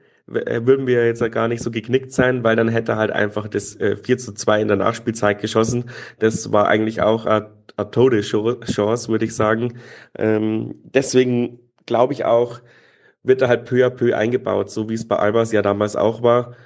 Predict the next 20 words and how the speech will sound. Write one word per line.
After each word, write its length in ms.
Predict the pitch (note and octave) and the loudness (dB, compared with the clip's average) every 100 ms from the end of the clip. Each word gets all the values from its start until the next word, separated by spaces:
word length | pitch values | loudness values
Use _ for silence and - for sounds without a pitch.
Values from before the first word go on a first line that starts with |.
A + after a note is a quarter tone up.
| _ _ | _ _
Äh, 240 | - G#2+ G#2 | -6 -4 0
da 360 | G#2+ G#2+ G2 G#2 | 0 0 -2 -8
waren 260 | - G#2 A2 | -2 0 0
die 80 | A2+ | -2
Stimmen 340 | G#2+ B2 B2 | 0 2 4
ja 140 | G#2+ F#2 | 4 2
auch 120 | A#2 | 0
schon 160 | - | 0
extrem 360 | - G#2+ - A2+ | -2 -4 -2 -2
groß. 260 | A2+ A2 A2+ | 0 -2 0
Wann 120 | A2 | -2
spielt 260 | A2 A2+ A2+ | -2 -4 0
Albert, 340 | G#2 A#2 A2 | 2 2 2
äh, 300 | G2+ - G#2 | 0 0 0
Albers 340 | G#2+ A2+ A2+ | 2 2 2
endlich 440 | A#2+ A#2 A2+ A2+ - | 0 -4 -2 -6 -2
mal 120 | G#2+ | -2
neunzig 340 | G#2 A2+ A2+ | 0 -2 -2
Minuten 400 | G#2+ G#2 A#2+ B2 | -2 0 0 0
durch? 260 | A#2 A#2+ A#2+ | 2 2 0